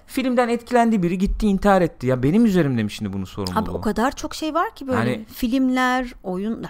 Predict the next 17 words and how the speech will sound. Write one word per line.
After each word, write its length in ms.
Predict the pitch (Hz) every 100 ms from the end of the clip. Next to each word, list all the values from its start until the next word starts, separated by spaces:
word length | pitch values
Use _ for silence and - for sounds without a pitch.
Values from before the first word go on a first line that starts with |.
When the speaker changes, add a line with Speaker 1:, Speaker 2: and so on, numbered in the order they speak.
| -
Speaker 2:
başka 340 | 170 - 254
bir 60 | 262
sürü 260 | - - -
oyunlar. 420 | 302 294 294 294
Speaker 1:
Şunu 160 | 214
kabul 220 | 208 180 175
ediyorum. 300 | 151 123 117
Bu 40 |
daha 200 | 131 131
ince 260 | 120 107 95
bir 60 |
çizgi 320 | - 95 90 92
yani. 180 | 87 226
Speaker 2:
Hı 40 |
hı. 40 | 254 - _ 104
Speaker 1:
Yani 300 | 82 80 87
burada 280 | 92 98